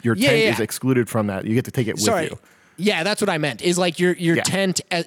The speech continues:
Speaker 2: plus the sixty gallons, plus, like, your
Speaker 1: Yes.
Speaker 2: bike, plus your vital documents,
Speaker 1: Yep.
Speaker 2: plus your
Speaker 1: Yep.
Speaker 2: medications.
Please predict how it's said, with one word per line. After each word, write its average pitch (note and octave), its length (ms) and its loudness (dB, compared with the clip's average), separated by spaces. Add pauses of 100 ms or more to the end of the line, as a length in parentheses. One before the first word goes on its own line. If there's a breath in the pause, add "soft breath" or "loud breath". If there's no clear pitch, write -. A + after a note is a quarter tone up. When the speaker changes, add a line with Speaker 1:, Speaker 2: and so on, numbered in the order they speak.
(140)
Speaker 2:
plus F#3+ 300 0
the E3 160 -2
sixty E3 340 -2
gallons, B2 460 -6
plus, F3 280 -4
like, F3+ 160 -2
your E3 100 2
Speaker 1:
Yes. - 60 -4
Speaker 2:
bike, D#3 300 0
plus E3+ 240 -2
your E3 80 -6
vital D#3 260 -2
documents, C#3+ 440 -2
Speaker 1:
Yep. B2 60 0
Speaker 2:
plus D3 140 0
your D#3+ 120 -2
Speaker 1:
Yep. D3+ 100 0
Speaker 2:
medications. D#3+ 560 -2